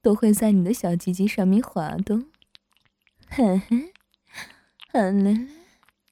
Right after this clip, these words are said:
小鸡鸡开始哭啼了呢，流出来很多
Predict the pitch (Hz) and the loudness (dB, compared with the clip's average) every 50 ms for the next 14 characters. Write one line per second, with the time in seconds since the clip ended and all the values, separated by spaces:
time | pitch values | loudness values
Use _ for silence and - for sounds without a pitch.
0 | _ - _ _ _ _ _ _ - - - 220 165 165 170 170 - 180 175 180 | _ -20 _ _ _ _ _ _ -12 -2 0 0 0 0 -2 -4 -4 -2 -2 -2
1 | 185 - 214 202 208 - 196 180 - - 214 214 214 - - 262 262 277 226 170 | -2 0 -2 -2 0 0 -4 -4 0 2 2 2 2 0 -2 -4 0 0 0 0
2 | 147 147 143 139 156 196 233 - _ _ _ _ _ _ _ _ _ _ _ _ | 0 -2 -4 -4 -6 -8 -10 -12 _ _ _ _ _ _ _ _ _ _ _ _
3 | _ _ _ _ _ _ _ - 254 233 226 240 226 - 269 247 254 262 302 - | _ _ _ _ _ _ _ 4 6 6 6 6 4 4 4 4 4 4 2 2
4 | - 240 185 175 175 175 - 196 202 202 208 214 233 262 | 2 4 6 6 4 4 4 6 6 8 8 6 6 4